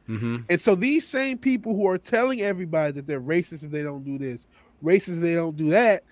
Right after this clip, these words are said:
Speaker 2: are actually, like, if you look at what they're doing, incredibly racist and incredibly hypocritical. I know that goes without saying, but it's like, okay, you guys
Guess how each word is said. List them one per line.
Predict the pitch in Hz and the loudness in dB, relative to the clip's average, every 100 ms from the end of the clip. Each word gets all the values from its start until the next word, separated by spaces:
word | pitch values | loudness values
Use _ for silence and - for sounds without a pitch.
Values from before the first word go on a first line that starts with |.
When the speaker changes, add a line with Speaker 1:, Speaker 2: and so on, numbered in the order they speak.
| - _ - | -20 _ -2
Speaker 2:
are | 196 - | -2 2
actually, | 226 294 - 240 208 185 | 2 2 -2 -6 -6 -4
like, | 185 185 170 - | 0 2 0 0
if | 185 | 0
you | 180 | -2
look | 165 233 226 | -8 -6 -2
at | 190 | -2
what | 180 - | -2 -2
they're | 131 | -2
doing, | 139 294 240 131 123 - _ _ _ _ _ _ _ _ _ _ - | 0 2 0 -2 -10 -20 _ _ _ _ _ _ _ _ _ _ -4
incredibly | 202 - 277 269 226 220 | -4 6 6 6 2 0
racist | 180 208 185 196 | 4 4 4 -4
and | 185 | -10
incredibly | 175 208 190 170 170 | -4 2 4 2 -2
hypocritical. | 165 151 - 220 180 156 | -4 -6 0 0 0 -2
I | |
know | 165 180 | -2 -2
that | 156 143 | -2 -2
goes | 165 147 | -4 -2
without | 135 117 | -4 -6
saying, | - 185 220 165 131 | -4 -2 0 0 0
but | 139 | -2
it's | 131 | 0
like, | 139 127 | -2 -2
okay, | 151 135 113 | -4 -4 -4
you | 113 190 | -4 -2
guys | 202 180 160 135 127 | 2 4 4 0 -6